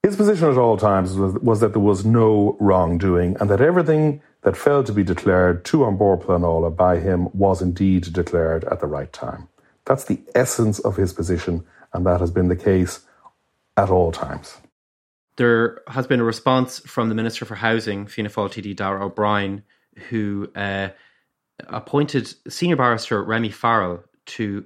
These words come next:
Speaker 2: investigate and prepare a report into all of these matters. Uh, this happened in early May. Now, this week, Darragh O'Brien has got the completed report back from Remy Farrell. He hasn't published it, but on Monday, news broke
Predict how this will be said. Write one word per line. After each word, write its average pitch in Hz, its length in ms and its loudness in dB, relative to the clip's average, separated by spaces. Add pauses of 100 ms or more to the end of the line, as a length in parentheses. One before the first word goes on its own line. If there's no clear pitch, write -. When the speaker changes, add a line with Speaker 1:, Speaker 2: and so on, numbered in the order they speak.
Speaker 2:
investigate 113 840 -4
and 107 160 -8
prepare 107 320 -4
a 101 140 -4
report 101 640 -4 (100)
into 98 580 -6
all 98 160 -6
of 90 60 -10
these 90 200 -12
matters. 98 600 -8 (680)
Uh, 101 240 -4
this 165 160 -4
happened 127 280 -2
in 107 120 -6
early 101 260 -2
May. 92 400 -6 (680)
Now, 170 260 2
this 190 260 -2
week, 123 280 -2
Darragh 127 260 2
O'Brien 117 440 0
has 117 300 -4
got 185 240 0
the 160 60 -14
completed 135 320 -2
report 107 340 -4
back 95 260 -6
from 104 200 -10
Remy 98 220 -4
Farrell. 90 460 -4 (140)
He 131 100 -4
hasn't 202 300 0
published 165 420 -4
it, 95 220 -8 (100)
but 127 160 0
on 127 120 0
Monday, 143 380 2
news 147 300 -2
broke 113 420 0